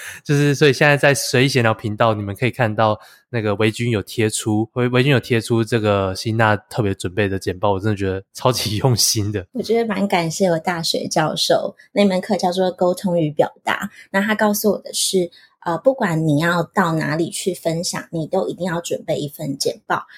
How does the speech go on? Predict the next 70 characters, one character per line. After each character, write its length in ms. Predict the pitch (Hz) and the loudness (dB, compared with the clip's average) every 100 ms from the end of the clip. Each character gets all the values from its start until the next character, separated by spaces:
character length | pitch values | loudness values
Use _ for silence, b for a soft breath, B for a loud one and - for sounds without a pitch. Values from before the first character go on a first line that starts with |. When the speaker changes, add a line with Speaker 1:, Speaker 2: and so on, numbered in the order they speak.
| B | B
Speaker 2:
因 120 | 285 | 4
为 80 | 277 | 6
每 200 | 233 180 | 4 2
一 60 | 165 | 0
个 140 | 196 | 0
人 120 | 170 165 | 0 -2
的 80 | 170 | -4
学 180 | - 160 | -4 -4
习 220 | - 165 | -4 -6
模 160 | 151 | -4
式 180 | 147 202 | -4 -4
不 160 | - 190 | -4 -8
同， 320 | - 156 143 b b | -8 -8 -8 b b
或 100 | - | 0
许 160 | 320 226 | 2 4
有 100 | 170 | 2
些 160 | - 202 | 4 2
人 140 | 185 | 0
可 140 | 175 190 | 0 0
以 60 | |
靠 240 | 170 202 175 | 0 -4 -4
你 120 | 156 | -2
用 140 | 180 | -4
嘴 200 | 175 - | -4 -6
巴 200 | - 160 | -4 -6
说， 380 | 180 - 180 170 B - | -4 0 2 2 B -8
他 100 | 202 | -2
就 140 | 202 | 0
能 260 | 170 170 160 | 0 0 -2
理 140 | 165 | -4
解 160 | 180 165 | -2 -2
你 140 | 160 | 0
想 240 | 160 147 156 | -4 -6 -6
表 180 | 143 | -6
达 180 | - - - | -6 -12 -12
的； 140 | - B B | -12 B B
但 200 | - 254 | -2 2
有 120 | 202 | 4
一 40 | 180 | 4
些 180 | - 202 | 4 4
人 160 | 175 | 2
可 140 | 175 156 | -2 -2
能 120 | 156 | -2
需 200 | - 214 | -2 0
要 100 | 202 | 0
透 180 | 202 202 | 0 0
过 220 | 208 180 | 2 -2
图 240 | - 143 - | -4 -16 -8
片 260 | - 208 - b b | 0 0 0 b b
或 120 | 190 | 0
是 120 | 190 | 2
文 220 | 208 151 165 | 2 2 0
字 160 | 196 | 0
的 80 | 165 | 0
部 180 | - 175 | -2 -6
分， 220 | - 160 | -8 -8
他 140 | - 202 | -6 -6
才 140 | 185 | -6
有 60 | 156 | -6
办 140 | 170 | -6
法 160 | 160 143 | -4 -6
理 120 | 139 | -6
解 200 | 147 - | -6 -4
你 100 | 156 | -2
想 240 | 160 151 156 | -4 -4 -8
表 180 | 160 - | -10 -14
达 140 | - | -16
的 60 | 170 | -14
东 220 | 143 143 | -10 -8
西。 300 | 156 - - | -6 -6 -8